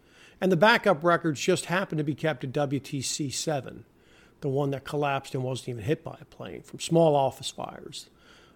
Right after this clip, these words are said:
It wasn't hardly even burning. They just evacuated it. All the different stuff that was in there, all this different stuff from the S E C and Department of Defense and all these different things were in there. It's all gone.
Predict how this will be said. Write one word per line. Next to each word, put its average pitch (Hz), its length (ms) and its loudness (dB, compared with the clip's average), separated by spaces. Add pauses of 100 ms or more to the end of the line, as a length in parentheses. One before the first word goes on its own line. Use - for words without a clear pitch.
(160)
It - 60 -12
wasn't 160 300 2
hardly 175 260 8
even 160 220 6
burning. 151 500 2 (160)
They 156 100 -4
just 147 240 0
evacuated 131 720 -2
it. - 160 -10
All 180 560 6
the 156 80 4
different 139 320 -4
stuff 135 280 -6
that 131 120 -8
was 120 200 -8
in 131 140 -6
there, 127 120 -12
all 147 240 0
this 143 180 -4
different 151 320 -8
stuff - 280 -6
from 131 80 -10
the 135 120 -4
S 131 220 -4
E 135 100 -6
C 135 460 -4
and 127 120 -12 (460)
Department 151 480 -2
of 135 60 -2
Defense 143 560 -4
and 143 240 -4
all 156 420 2
these 127 160 -6
different 131 320 -8
things 131 300 -10
were 113 120 -8
in 110 100 -10
there. 101 240 -14
It's - 100 -12
all 185 140 2
gone. 139 240 -8